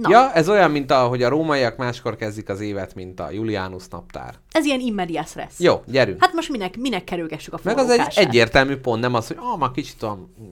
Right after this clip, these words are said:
Speaker 2: nyűgösebb vagyok.
Speaker 1: <laughs>
Speaker 2: Ott, ott nehezebb.
Speaker 1: Na. Ö, ez kérlek,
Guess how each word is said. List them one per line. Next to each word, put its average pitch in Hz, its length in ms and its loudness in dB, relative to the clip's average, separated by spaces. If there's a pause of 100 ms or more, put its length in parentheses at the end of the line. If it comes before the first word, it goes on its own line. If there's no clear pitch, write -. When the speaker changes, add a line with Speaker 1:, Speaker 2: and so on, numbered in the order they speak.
Speaker 2:
nyűgösebb 101 500 -12
vagyok. - 360 2 (220)
Speaker 1:
<laughs> - 220 -2
Speaker 2:
Ott, 165 180 -8
ott 156 120 -4
nehezebb. 92 480 -6 (560)
Speaker 1:
Na. 185 360 -4 (680)
Ö, 185 560 0 (200)
ez 330 240 -2
kérlek, 156 680 -6